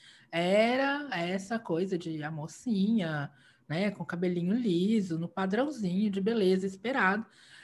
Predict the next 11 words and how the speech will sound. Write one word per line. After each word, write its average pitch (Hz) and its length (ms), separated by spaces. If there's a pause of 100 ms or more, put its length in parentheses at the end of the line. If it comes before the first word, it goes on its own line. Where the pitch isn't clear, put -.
(200)
E 320 100
o 339 80
fato 320 220
de 302 40
você 294 200
se 302 120
comportar, 254 800 (460)
né, 208 380 (260)
de 196 160
outra 302 300
maneira, 202 640